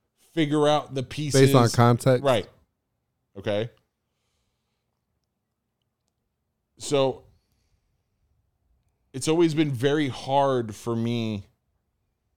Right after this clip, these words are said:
Speaker 1: to read something and, like,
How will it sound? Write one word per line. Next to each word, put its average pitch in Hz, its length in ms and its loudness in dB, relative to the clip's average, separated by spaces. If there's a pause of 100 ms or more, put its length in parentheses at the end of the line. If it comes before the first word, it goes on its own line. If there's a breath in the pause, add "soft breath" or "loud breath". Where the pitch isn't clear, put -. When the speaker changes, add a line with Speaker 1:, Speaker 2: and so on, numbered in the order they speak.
(1000)
Speaker 1:
to 143 140 -4
read 139 460 -4
something 95 640 -4 (3250)
and, 131 200 -2
like, 123 380 -2